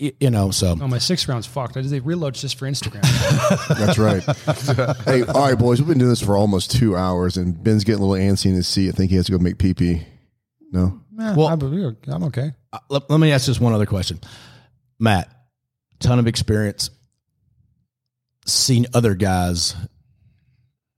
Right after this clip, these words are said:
Speaker 1: do the same job that you, that you've done. How many times have you seen in a real world environment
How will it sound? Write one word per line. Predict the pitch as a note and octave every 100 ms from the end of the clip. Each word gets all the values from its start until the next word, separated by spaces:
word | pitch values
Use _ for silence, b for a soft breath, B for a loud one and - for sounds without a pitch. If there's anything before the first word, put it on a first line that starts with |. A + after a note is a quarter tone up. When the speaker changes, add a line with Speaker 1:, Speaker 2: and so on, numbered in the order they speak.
| _ _ _ _
Speaker 1:
do | G2 G2+
the | F#2
same | - G2
job | F2+ F#2 F2+
that | -
you, | D2 F2+ - E2
that | F2+ -
you've | F2+ F#2+ D#2 - _ -
done. | D#2+ D#2 D2+ - b b b b _ _ _ _ _
How | - G#2+
many | C3 C3+ B2
times | B2 G2 F2
have | E2
you | F#2
seen | F#2 G#2+ F#2
in | E2+
a | D#2+
real | F2+ F#2+
world | G2+ F#2+
environment | F2 E2+ D#2+ D#2 D2+